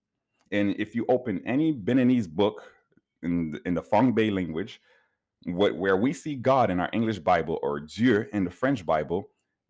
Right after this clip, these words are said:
open a Beninese book and Ma'u is the name of God. He's, is referred to it as the people would accept it because they wouldn't accept God, il est Dieu,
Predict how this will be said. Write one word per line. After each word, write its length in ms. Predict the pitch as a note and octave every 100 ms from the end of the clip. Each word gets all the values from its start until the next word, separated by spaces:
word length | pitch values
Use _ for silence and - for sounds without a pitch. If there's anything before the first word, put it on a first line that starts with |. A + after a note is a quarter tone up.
| -
open 240 | D#3+ E3+
a 60 | D3
Beninese 440 | A#2 C#3+ B2+ D#3+
book 280 | G2 A2 A2+
and 200 | - G#2+
Ma'u 400 | G2+ G#2+ A2+ F3 C#3
is 80 |
the 80 | A#2
name 180 | A#2 A2
of 80 | B2+
God. 320 | D#3+ B3 -
He's, 140 | G#2+ F#2+ -
is 240 | A2 A#2+ G#2+
referred 340 | G#2+ C#3+ E3+
to 120 | A#2+
it 80 | A2
as 220 | - A2 G2
the 100 | G2+
people 540 | - D#3 - G2 - _ _ _
would 380 | F2 A2 C3 -
accept 380 | - - C#3 -
it 100 | -
because 280 | E2+ F2 E2+
they 100 | A#2+
wouldn't 220 | A2 F#2+
accept 320 | - G2 - _ _ _
God, 480 | - G#2+ F2+ E2 E2 - _
il 180 | C#3 B2
est 240 | G#2+ F#2+
Dieu, 240 | F#2 G2+